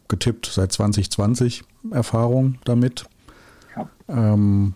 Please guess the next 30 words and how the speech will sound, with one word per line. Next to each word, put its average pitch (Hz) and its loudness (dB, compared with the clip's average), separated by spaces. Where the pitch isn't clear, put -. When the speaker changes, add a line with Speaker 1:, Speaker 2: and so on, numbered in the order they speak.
Speaker 1:
hat 107 -2
sich 107 -2
da 104 0
was 104 -2
verändert 135 0
seitdem? 131 2
Speaker 2:
Ähm, 101 2
also 107 0
gemessen 113 4
an 117 4
zwanzig 110 0
zwanzig 135 0
ist - -4
das 127 2
intensiver 127 2
geworden. 135 2
Ähm, 107 0
de-, 101 -6
definitiv. 104 0
Äh, - -8
also 110 -2
sobald 101 2
das - -4
dann 104 2
losging, 107 0
dass 101 -4
halt 95 -4
Gasheizung - -4
nicht - -4
mehr - -2